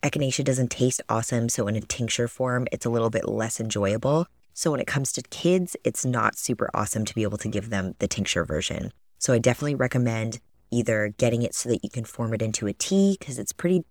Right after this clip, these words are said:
decent as a tea, or you can get it, like I said, in that chewable capsule form, which is really easy for the kids to be able to take too.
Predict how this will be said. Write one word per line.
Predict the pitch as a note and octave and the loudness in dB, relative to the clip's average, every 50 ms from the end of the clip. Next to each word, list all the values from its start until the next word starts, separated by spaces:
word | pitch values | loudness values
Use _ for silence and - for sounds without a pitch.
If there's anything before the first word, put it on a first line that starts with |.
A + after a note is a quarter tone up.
| - - | -10 -6
decent | - D3 C#3+ - - C#3+ C#3+ | -2 -2 -2 -2 -2 -2 -2
as | C3 A#2+ | -2 -2
a | B2+ A#2 | -2 -2
tea, | - - - F3 F3 F3 F3 E3+ - - - - - - _ - | -2 0 0 2 4 4 2 0 -2 -6 -18 -16 -18 -8 _ 0
or | C#3+ C#3+ D3 C#3 C#3 C#3+ C#3+ C3 | 2 2 2 2 2 0 -2 -2
you | - - C3+ B2 | -2 -2 -2 -2
can | - C3 B2+ B2 | 0 0 -2 0
get | B2 A#2 A#2 | 2 2 0
it, | A2 - | 0 0
like | - A2+ A2 - | -2 -4 -4 -4
I | A2 | -4
said, | - - A2 G#2+ - - | -4 -4 -6 -6 -6 -4
in | - A2+ | -4 -4
that | A2 - - | -4 -4 -4
chewable | - - - A#2+ A#2 A#2 A#2+ A2+ G#2+ G#2 G2+ G2 - - - _ - | -4 -2 0 0 -2 0 2 2 4 4 4 2 0 -6 -20 _ -6
capsule | - - G#2+ G#2 - - G#2+ | 0 2 2 2 2 0 -2
form, | G2+ - - G2 F#2+ F2 F2+ G2 G#2+ B2+ - _ | -2 -2 -2 -2 0 0 0 -2 -4 -6 -8 _
which | - A#2 A2 - | -4 -2 -2 0
is | G#2+ G2+ G2+ | 0 -2 -2
really | G#2+ G2+ F#2+ F#2+ | 0 0 0 0
easy | - - - - - - - | 0 -2 -2 -4 -4 -6 -8
for | - - | -6 -4
the | - G2 | -4 -4
kids | - - - - - | -4 -4 -4 -2 -2
to | - - | 0 0
be | G2+ - | 0 -2
able | - - | -2 -4
to | - - - | -8 -8 -6
take | - - F#2+ - - | -4 -2 -4 -2 -2
too. | - - - - | -4 -2 -2 -2